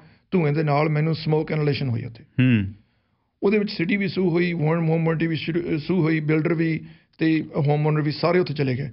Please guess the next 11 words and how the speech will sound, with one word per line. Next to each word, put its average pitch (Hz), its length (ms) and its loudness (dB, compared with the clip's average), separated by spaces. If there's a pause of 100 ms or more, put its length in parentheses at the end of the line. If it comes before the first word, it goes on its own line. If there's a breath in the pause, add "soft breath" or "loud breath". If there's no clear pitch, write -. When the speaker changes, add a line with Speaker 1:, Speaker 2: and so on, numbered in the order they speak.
Speaker 2:
ਜੀ। 107 240 4 (160)
Speaker 1:
ਜੱਜ 156 340 0
ਨੇ 208 260 2 (340)
ਇਹ 208 160 2
ਕਿਹਾ 160 260 0
ਸੀ 156 120 0
ਉੱਥੇ 156 440 -2 (260)
ਵੀ 180 160 0 (400)
ਹੋਮ 156 340 0
ਬਿਲਡਰ 160 280 2
ਨੂੰ 160 380 -2